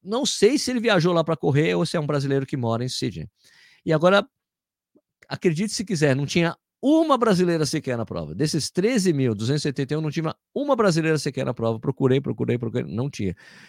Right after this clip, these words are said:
É, o melhor brasileiro, então, Luiz Baeta, parabéns aí, três oito vinte e dois. Parabéns pelo seu resultado, tá bom? Beleza? Então, isso aí. Ano que vem, Sydney é palco da, do Mundial de Majors, é, de, não, Mundial de Faixa Etária,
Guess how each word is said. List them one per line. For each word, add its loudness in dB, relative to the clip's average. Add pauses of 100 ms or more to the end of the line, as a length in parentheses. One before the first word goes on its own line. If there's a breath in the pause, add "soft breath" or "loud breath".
(120)
É, 2
o 0
melhor 2
brasileiro, 2
então, 2
Luiz 4
Baeta, 4
parabéns 4
aí, 4
três 0
oito -4
vinte -8
e -10
dois. -4 (280)
Parabéns -6
pelo -8
seu -8
resultado, -8
tá -20
bom? 0 (720 soft breath)
Beleza? 2
Então, -4
isso -2
aí. 4 (440 loud breath)
Ano 0
que 4
vem, 6 (120)
Sydney 0
é 0
palco 2
da, 0 (580)
do -2
Mundial 4
de 0
Majors, 2 (480 soft breath)
é, 0
de, -4
não, -2
Mundial 0
de -2
Faixa -2
Etária, 4